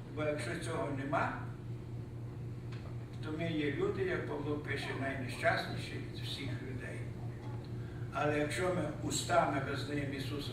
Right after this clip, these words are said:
за Господа, а серцем віримо, що Бог воскресив його з мертвих, то спасемося. Чому? Тому що якщо Христос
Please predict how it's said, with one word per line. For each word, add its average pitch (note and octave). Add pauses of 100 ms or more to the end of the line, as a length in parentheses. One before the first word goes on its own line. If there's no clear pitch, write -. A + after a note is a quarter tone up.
за -
Господа, -
а -
серцем -
віримо, C#3+
що - (120)
Бог -
воскресив -
його C#3+
з -
мертвих, - (600)
то -
спасемося. - (180)
Чому? F3+ (680)
Тому F3+
що F3
якщо D#3
Христос D#3+